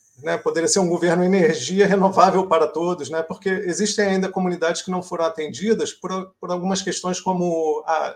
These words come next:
onde eu vou colocar, vou colocar torres de transmissão que não tenham um impacto ambiental. Por exemplo, a energia eólica ou a fotovoltaica, que são os painéis solares, eu consigo criar pontos isolados, né, eu não preciso de linhas de transmissão,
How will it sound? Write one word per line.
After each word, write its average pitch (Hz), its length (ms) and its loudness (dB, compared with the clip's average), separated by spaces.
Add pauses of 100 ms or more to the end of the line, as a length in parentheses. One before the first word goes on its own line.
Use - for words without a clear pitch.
onde 190 220 -2
eu - 20 0
vou 185 140 -6
colocar, 170 440 -4
vou - 140 -6
colocar 160 300 -2
torres 180 320 0
de - 120 -10
transmissão 170 680 -4
que 190 100 -8
não 180 180 -2
tenham 180 500 -6
um 180 40 -2
impacto 170 420 0
ambiental. 147 640 -6 (160)
Por 156 120 0
exemplo, 151 280 2
a 160 160 -2
energia 151 600 -2
eólica 156 500 2
ou 139 140 -2
a 139 60 -2
fotovoltaica, 147 1200 -4
que - 160 -20
são - 180 -10
os - 120 -14
painéis 139 340 -8
solares, 180 460 -4
eu 190 100 -4
consigo 196 460 -2
criar 180 180 0
pontos 156 400 -4
isolados, 156 800 -2 (420)
né, 160 160 -2
eu 170 60 0
não 165 80 -4
preciso 185 400 0
de 170 100 -4
linhas 160 280 -6
de 131 80 -8
transmissão, 147 720 -4